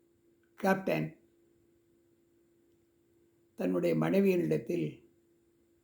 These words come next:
சொல்லும்போது, "நாம் சீக்கிரமாகவே நாம் தங்கி சந்தோஷமாய் இருப்பதற்கு ஒரு வீட்டை வாங்கி கொள்ளுவோம்,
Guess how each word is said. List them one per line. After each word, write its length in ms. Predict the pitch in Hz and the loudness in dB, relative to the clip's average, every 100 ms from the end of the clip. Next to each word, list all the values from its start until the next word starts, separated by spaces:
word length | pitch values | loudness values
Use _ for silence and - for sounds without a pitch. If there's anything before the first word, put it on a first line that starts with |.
| _ _ _ _ _ _ _ _ | _ _ _ _ _ _ _ _
சொல்லும்போது, 720 | - - 180 175 165 156 170 185 156 - _ _ _ _ _ _ _ _ _ _ _ _ _ _ _ _ | -12 -4 -2 0 0 0 0 -2 -4 -12 _ _ _ _ _ _ _ _ _ _ _ _ _ _ _ _
"நாம் 200 | 170 175 160 | -4 -2 0
சீக்கிரமாகவே 800 | 208 208 202 180 170 165 160 170 160 151 - _ _ _ _ _ _ _ _ _ - | 2 4 4 4 2 2 0 0 0 -2 -12 _ _ _ _ _ _ _ _ _ -8
நாம் 280 | 190 170 160 | -4 -2 -2
தங்கி 380 | 170 180 175 165 151 - _ _ _ _ _ _ _ _ | -2 0 4 4 2 -4 _ _ _ _ _ _ _ _
சந்தோஷமாய் 760 | - 190 185 190 - 185 170 160 | -10 -6 -2 -2 0 0 0 0
இருப்பதற்கு 540 | 160 170 165 160 160 | -2 -2 0 -2 0
ஒரு 180 | 160 147 | -2 0
வீட்டை 340 | 170 175 165 | 0 0 0
வாங்கி 300 | 147 - 76 | 0 -2 -2
கொள்ளுவோம், 580 | 76 76 73 73 76 - | -2 -4 -2 -2 -4 -6